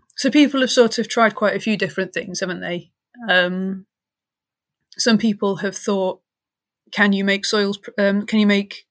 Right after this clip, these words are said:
what w-, what are now annuals perennial? So can you breed a perennial wheat or a,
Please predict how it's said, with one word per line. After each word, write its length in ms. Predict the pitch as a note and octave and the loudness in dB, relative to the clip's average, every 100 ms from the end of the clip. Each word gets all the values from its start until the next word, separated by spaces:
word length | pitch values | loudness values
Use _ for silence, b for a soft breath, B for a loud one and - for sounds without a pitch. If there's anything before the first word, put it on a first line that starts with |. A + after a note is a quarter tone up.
| _ - | _ 0
what 140 | A3 | 0
w-, 200 | F#3+ F#3+ - | 2 -4 -2
what 180 | G3 G#3 | -2 2
are 40 | |
now 200 | G#3 G3 | 4 4
annuals 560 | G3+ G3+ F#3+ F3+ F3+ - | 4 2 0 -2 -4 -6
perennial? 540 | - G3 G#3+ C#4 E4+ b b b b | 0 4 4 2 0 b b b b
So 140 | - F#3+ | -6 -2
can 200 | G#3 G3 | 2 2
you 120 | F#3+ | 0
breed 220 | G#3+ G3+ | 0 0
a 60 | F#3 | 0
perennial 400 | - G#3 G3 F#3+ | 2 2 2 2
wheat 340 | A3 G#3+ - | 2 0 -2
or 180 | F#3 F#3 | -4 -4
a, 240 | F#3 F3+ | -4 -8